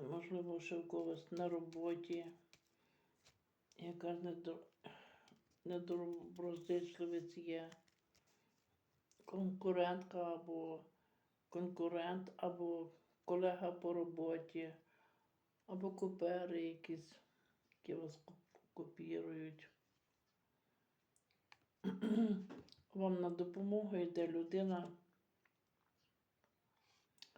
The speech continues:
покровитель, яка буде вам опорою, помічником у вашому житті,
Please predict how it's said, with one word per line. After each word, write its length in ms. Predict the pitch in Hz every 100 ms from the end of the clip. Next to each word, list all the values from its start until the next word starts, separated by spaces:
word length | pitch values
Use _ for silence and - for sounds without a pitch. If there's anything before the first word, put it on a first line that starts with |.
| -
покровитель, 880 | - 185 175 170 170 190 190 175 165 - - _ _ _ _ _
яка 300 | 180 180 190
буде 360 | 185 185 180 180
вам 280 | 180 175 170
опорою, 720 | 170 - 180 196 180 175 165
помічником 960 | - 170 165 151 - 170 - 185 190 -
у 100 | 165
вашому 560 | 175 170 - 165 160
житті, 640 | 156 175 170 - 175 160